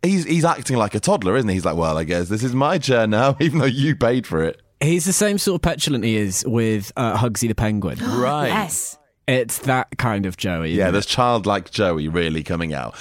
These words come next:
Speaker 1: But in everyone's defence, that chair is one poorly made chair. <laughs> Jennifer Aniston is not a big woman. She may be a very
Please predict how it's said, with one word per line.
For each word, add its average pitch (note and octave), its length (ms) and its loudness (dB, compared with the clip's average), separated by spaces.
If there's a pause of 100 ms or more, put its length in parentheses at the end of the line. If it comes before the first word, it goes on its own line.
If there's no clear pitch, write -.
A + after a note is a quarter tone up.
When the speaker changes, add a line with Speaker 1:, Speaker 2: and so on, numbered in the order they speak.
(200)
Speaker 1:
But A2 400 2
in C#3+ 360 0
everyone's C3 380 2
defence, E2+ 560 -4 (260)
that C3 280 0
chair D#2 580 0 (400)
is F#2+ 220 -2
one F2+ 260 0
poorly F#2 400 2
made D2+ 240 0
chair. - 420 -4 (440)
<laughs> - 0 - (1000)
Jennifer F#3 320 4
Aniston B2+ 360 2
is G2+ 120 2
not A#2 200 2
a A#2 60 2
big G2 200 0
woman. D2+ 440 0 (180)
She - 180 -2
may F#2 140 2
be F#2 100 2
a F2+ 40 2
very G2+ 340 2